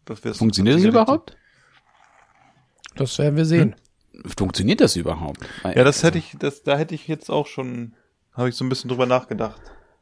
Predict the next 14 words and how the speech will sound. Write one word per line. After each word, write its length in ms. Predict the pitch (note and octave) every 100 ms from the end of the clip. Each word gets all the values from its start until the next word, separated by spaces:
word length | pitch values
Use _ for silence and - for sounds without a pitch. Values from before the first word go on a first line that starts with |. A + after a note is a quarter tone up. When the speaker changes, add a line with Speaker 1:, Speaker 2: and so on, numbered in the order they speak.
| _ _ - E3+
Speaker 2:
Ja, 120 | B2
das 120 | G2+
ist 40 | G2
Speaker 1:
Aber 100 | A2
Speaker 2:
ja 100 | B2+
Speaker 3:
Pizza, 300 | - E3+ F3
Speaker 2:
auch 60 |
Speaker 3:
Pizza 280 | - E3+ E3+
wird 140 | E3 D#3
halt 160 | D#3
auch 80 | D#3
nochmal 220 | D3+ C3
spannend, 420 | A#2+ - C3 C3
ne? 140 | C#3+